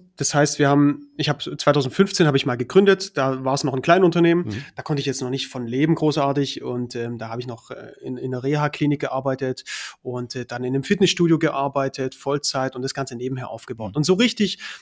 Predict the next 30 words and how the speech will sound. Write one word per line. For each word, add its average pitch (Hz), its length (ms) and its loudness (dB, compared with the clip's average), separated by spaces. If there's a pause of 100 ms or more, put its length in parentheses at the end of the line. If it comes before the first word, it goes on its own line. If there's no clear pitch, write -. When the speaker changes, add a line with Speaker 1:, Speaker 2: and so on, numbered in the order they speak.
(180)
Speaker 1:
ich - 320 -6
sag 208 120 4
jetzt 202 120 0
nicht 196 180 2
explodiert, 170 500 2
aber 170 220 4
es, 160 120 0
es 165 180 -2
war 160 160 4
schleichend, 202 560 2
ist 165 140 0
es 160 140 -2
halt 151 140 2
immer 147 140 0
mehr 262 180 2
geworden. 202 460 2 (300)
Wir 156 80 4
haben 190 100 4
immer 196 160 8
mehr 190 140 6
Klienten 160 400 2
bekommen. 151 640 0
Damals 160 260 2
habe 147 100 0
ich - 60 -4
ganz 151 180 -2
alleine 175 260 4
gearbeitet, 160 460 2
ohne 170 260 2
Team. 170 340 2